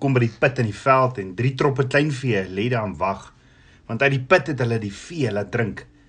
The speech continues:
En daar was 'n groot klip op die opening van die put. Hierdie drie skaapwagters kan nie die klip wegrol nie, want dis te swaar. Maar toe Jakob vir Rachel sien,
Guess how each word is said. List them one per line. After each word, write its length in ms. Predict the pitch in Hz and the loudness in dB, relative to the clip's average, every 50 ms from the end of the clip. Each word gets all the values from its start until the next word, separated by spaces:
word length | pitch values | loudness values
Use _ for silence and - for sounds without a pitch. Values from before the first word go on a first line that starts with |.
| _ _ _ _ _ - - | _ _ _ _ _ -14 -8
En 80 | 98 | -6
daar 100 | 110 120 | -4 -2
was 140 | 147 143 156 | -2 -2 -2
'n 80 | 151 - | -4 0
groot 240 | - 196 190 196 - | 2 2 2 2 2
klip 220 | - 175 127 - 117 | 0 -2 -2 -4 -8
op 80 | - | -6
die 80 | 127 131 | -6 -4
opening 380 | 143 143 127 147 143 127 120 - | -4 -4 -2 0 2 2 2 0
van 80 | 110 107 | -2 -6
die 140 | 98 95 - 135 | -8 -4 0 0
put. 200 | 123 123 - - - _ _ _ _ _ _ _ _ _ _ _ _ _ _ _ - | 0 0 -2 -10 -20 _ _ _ _ _ _ _ _ _ _ _ _ _ _ _ -4
Hierdie 220 | 113 127 156 147 123 | 0 0 2 2 2
drie 200 | 135 143 170 160 | 2 2 2 2
skaapwagters 800 | - - - 165 156 151 143 123 127 127 123 - - 143 135 - | 0 0 0 2 2 2 2 2 0 0 0 0 0 -2 -2 0
kan 120 | - 139 139 | -2 -2 -2
nie 120 | 151 156 151 | -2 -2 -2
die 120 | 147 123 | -4 -2
klip 200 | - 143 127 - | 0 0 0 0
wegrol 500 | 101 98 117 127 - 139 135 127 120 117 | 0 -2 -2 -2 -2 -2 0 2 2 2
nie, 160 | 113 113 113 | 2 2 0
want 260 | 101 110 110 110 - - - - - - - | 0 -2 -2 -4 -6 -10 -16 -20 -20 -12 -6
dis 160 | - 165 - | -6 -4 -2
te 80 | - 196 | 0 0
swaar. 640 | - - - 190 208 220 214 165 123 123 - - _ _ _ | 0 2 2 2 4 4 4 4 2 0 -8 -16 _ _ _
Maar 140 | - 104 117 - | -8 -8 -4 -2
toe 100 | 160 165 139 | 0 0 2
Jakob 540 | 117 107 101 117 156 233 233 - 240 196 - | 2 2 2 4 4 4 2 0 -2 -4 -2
vir 180 | - 160 123 - | 0 0 0 0
Rachel 420 | 92 104 127 160 - - 175 156 | 2 2 2 2 0 -2 -4 -4
sien, 460 | 131 - - - 202 151 117 - - | -4 -4 -4 -2 0 0 0 -2 -4